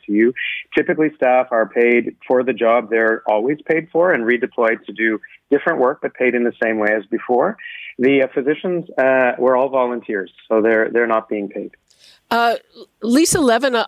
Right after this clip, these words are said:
Speaker 2: I also heard, uh, the mayor talk about redeploying city staff.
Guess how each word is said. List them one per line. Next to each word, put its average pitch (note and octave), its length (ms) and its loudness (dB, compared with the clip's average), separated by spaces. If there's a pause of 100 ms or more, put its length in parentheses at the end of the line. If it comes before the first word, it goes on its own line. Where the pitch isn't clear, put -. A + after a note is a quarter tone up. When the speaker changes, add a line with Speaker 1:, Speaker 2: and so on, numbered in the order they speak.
Speaker 2:
I A3+ 540 0
also E4+ 400 2
heard, A#3+ 460 2
uh, F#3 200 2
the F3 120 -4
mayor G#3+ 360 2
talk G3 320 -2
about F3+ 360 -2
redeploying G3+ 1080 0
city C4 380 0
staff. C#3+ 580 -4